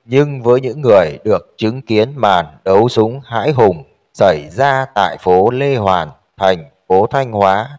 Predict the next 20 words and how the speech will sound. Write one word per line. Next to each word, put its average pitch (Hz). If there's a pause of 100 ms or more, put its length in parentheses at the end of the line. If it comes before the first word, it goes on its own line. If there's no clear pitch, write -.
thì 87
vẫn 98 (180)
chưa 143
hết 151 (240)
cảm 87 (120)
giác 139 (120)
rùng 95
mình. 87 (1600)
Hôm 147
đó, 113 (400)
tầm 101
mười 95
hai 139
giờ 95
khuya, 120 (920)
vì 107
trời 92
nóng 98 (320)
nên 135
vẫn 123